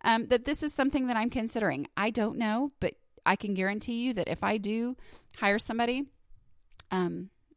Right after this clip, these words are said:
you'll hear about it and you'll hear all the ins and outs about it. But, um, the truth is, <sighs> do what you need to do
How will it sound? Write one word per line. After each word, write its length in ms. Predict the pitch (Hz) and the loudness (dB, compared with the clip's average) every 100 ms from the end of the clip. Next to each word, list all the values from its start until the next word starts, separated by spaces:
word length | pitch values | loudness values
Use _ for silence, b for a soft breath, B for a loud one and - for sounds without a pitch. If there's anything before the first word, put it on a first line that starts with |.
| _ | _
you'll 200 | 196 180 | -6 -4
hear 140 | 165 147 | -2 -2
about 200 | - - | -2 -6
it 80 | - | -6
and 80 | - | -6
you'll 120 | 175 | -6
hear 240 | 180 165 - - | -4 -4 -4 -4
all 120 | 160 170 | 0 0
the 100 | 208 | 0
ins 180 | 165 160 | -2 0
and 80 | |
outs 220 | 156 - - | -2 -2 -4
about 180 | 120 | -4
it. 140 | 95 - | -4 0
But, 180 | 208 - B B B B | 0 0 B B B B
um, 240 | 240 214 196 - | 2 2 2 -4
the 100 | 277 | -4
truth 440 | - 370 392 - | -2 0 0 0
is, 460 | - 214 196 196 - - | 2 6 6 4 -2 -10
<sighs> 760 | - _ _ _ _ - B B B B B B B B B _ _ _ _ _ _ _ _ _ - b b | -20 _ _ _ _ -16 B B B B B B B B B _ _ _ _ _ _ _ _ _ -20 b b
do 140 | - 320 | 0 4
what 240 | 269 190 | 4 2
you 100 | 196 | 0
need 200 | 185 180 | 0 0
to 100 | 165 | 0
do 400 | 156 156 156 190 | 2 2 2 -2